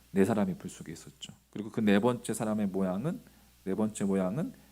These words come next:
신들의 아들과 같다라고 이렇게 되어 있습니다. 천하의 잔혹한 이 왕이었던 느부갓네살을 압도할 만큼 크고 영광스러운 그 위엄이,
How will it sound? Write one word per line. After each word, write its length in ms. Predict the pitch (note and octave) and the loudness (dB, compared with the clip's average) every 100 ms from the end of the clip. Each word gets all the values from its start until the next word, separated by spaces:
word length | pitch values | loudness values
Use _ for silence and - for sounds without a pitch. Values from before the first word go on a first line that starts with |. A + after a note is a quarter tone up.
| - | -12
신들의 520 | - - G3+ F#3 B2 | -10 -4 -4 -2 -4
아들과 320 | F#2+ F#2+ F2+ | -4 -6 -8
같다라고 920 | E2+ D#3 _ _ - E2 D2+ - - - | -10 -16 _ _ -12 -10 -10 -12 -16 -18
이렇게 160 | - | -20
되어 160 | - D#2+ | -20 -18
있습니다. 440 | - - - _ _ _ _ _ _ _ - - - - - - - _ | -18 -20 -20 _ _ _ _ _ _ _ -20 -20 -20 -20 -20 -20 -20 _
천하의 920 | - - F#3 F3+ C3+ C#3+ C#3 F2+ E2 - _ - | -8 2 4 6 6 4 4 0 -4 -20 _ -14
잔혹한 800 | - A2 C3+ C3+ C#3+ C3+ G#2+ D#2+ - _ _ _ - | -4 0 0 -2 -2 0 -2 -8 -14 _ _ _ -10
이 60 | |
왕이었던 580 | F#2+ F#2 A2 A#2 - G#2+ | -4 -2 0 -2 -4 -4
느부갓네살을 1200 | G2+ A2 A#2 A2+ A2+ G#2+ G2+ G2+ F#2+ G2 G#2 D#2 - _ _ _ _ _ - | -2 -4 -4 -4 -4 -6 -6 -8 -4 -4 -4 -8 -16 _ _ _ _ _ -2
압도할 640 | G2+ - - C3 C3+ C3 | -2 -2 -4 4 6 6
만큼 500 | B2 G#2+ G2+ G#2+ G2 - | 4 0 -2 -6 -6 -8
크고 400 | - - D#3 A#2 | -14 -2 2 4
영광스러운 920 | G2+ A2 A#2+ A2+ - A2 A2 G#2+ G2+ | 4 2 -2 -4 -6 -4 -4 -6 -8
그 300 | G#2 F2+ D#2+ | -8 -10 -2
위엄이, 680 | A2+ - G2 F2+ A#2 G3+ | 2 4 2 -2 -6 -8